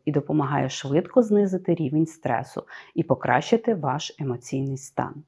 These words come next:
Водночас маємо проговорити певні застереження.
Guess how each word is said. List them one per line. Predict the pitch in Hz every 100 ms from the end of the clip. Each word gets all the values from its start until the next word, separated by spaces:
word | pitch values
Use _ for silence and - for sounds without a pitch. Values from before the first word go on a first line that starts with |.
| -
Водночас | 226 403 427 165 151
маємо | 160 226 247
проговорити | 233 175 147 143 151 202 233
певні | - 139 151 151
застереження. | 135 - 143 131 117 - 123